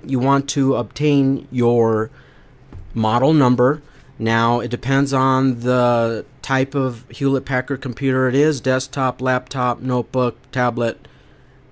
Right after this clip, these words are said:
Starting in two thousand ten, Hewlett-Packard stipulates that they started to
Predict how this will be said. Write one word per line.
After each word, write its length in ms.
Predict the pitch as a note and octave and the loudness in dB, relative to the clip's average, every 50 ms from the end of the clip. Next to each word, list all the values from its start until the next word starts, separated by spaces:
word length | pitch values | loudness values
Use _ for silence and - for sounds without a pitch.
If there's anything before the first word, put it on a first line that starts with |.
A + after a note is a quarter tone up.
| - - - | -20 -14 -12
Starting 380 | - - D#3+ D3+ D#3+ E3 D#3+ | -2 2 4 4 6 6 4
in 100 | D3+ B2+ | 2 2
two 120 | B2+ - D#3+ | 0 0 2
thousand 380 | D3 D3+ C#3+ C3+ B2+ A2+ G2+ | 4 4 4 2 2 -2 -4
ten, 480 | - D3 D3+ D3 C3+ B2 A#2+ A2+ - - | -4 -2 0 2 2 2 0 -2 -4 -6
Hewlett-Packard 880 | G#2+ B2+ D3 C#3 B2 A2 - - C#3 - - - - A2+ A2+ G#2 F#2+ - - - - - - | -4 -2 0 0 0 -2 -2 -2 -2 -2 -2 -2 -2 -2 -2 -2 -4 -10 -18 -20 -20 -18 -14
stipulates 760 | - - - - - E3 - - C#3 A#2+ A#2+ A#2 A2+ - - | -10 -10 -4 -2 0 0 0 0 0 2 2 2 2 0 -2
that 180 | - A2+ G#2+ - | -4 -4 -2 -2
they 100 | B2 A#2+ | -2 -2
started 600 | - - - D3 C#3 C#3 C3+ B2 A#2+ A2+ G#2 - | -2 -4 -2 0 2 2 2 2 0 -2 -4 -8
to 500 | - - B2+ B2 B2 A#2+ A#2 G#2+ G2+ F#2+ | -8 -4 -2 0 0 0 0 -2 -4 -6